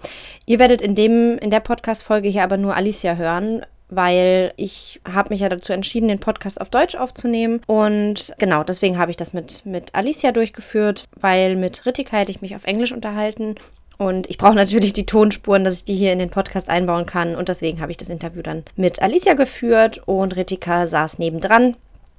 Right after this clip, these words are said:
und hat sich quasi mit uns mitunterhalten. Das nur zur Info. Und was ich auch noch vorher sagen möchte, ist einmal nur, dass ihr <laughs> vorgewarnt seid. Es gab leider mal wieder ein paar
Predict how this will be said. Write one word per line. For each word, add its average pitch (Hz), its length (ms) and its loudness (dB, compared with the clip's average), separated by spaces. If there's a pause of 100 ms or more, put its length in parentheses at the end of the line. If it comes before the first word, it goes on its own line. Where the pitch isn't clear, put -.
und 208 80 -2
hat 196 140 2
sich - 140 -8
quasi 160 260 -2
mit 175 140 -4
uns - 160 -6
mitunterhalten. 175 760 -2 (680)
Das - 280 -4
nur 175 220 0
zur - 180 -6
Info. - 500 -8 (280)
Und 233 380 2
was 208 160 -2
ich 208 100 -8
auch 208 260 -2
noch 233 280 0
vorher 269 300 0
sagen 247 520 -2 (260)
möchte, 226 500 -4
ist 226 260 -8
einmal 214 580 0
nur, 208 240 -4
dass 208 160 -8
ihr - 120 -6
<laughs> - 20 -10
vorgewarnt 185 680 4
seid. 180 480 -4
Es 202 140 -10
gab 190 200 4
leider 190 280 4
mal 185 180 -2
wieder 233 200 4
ein 226 120 0
paar 208 380 -2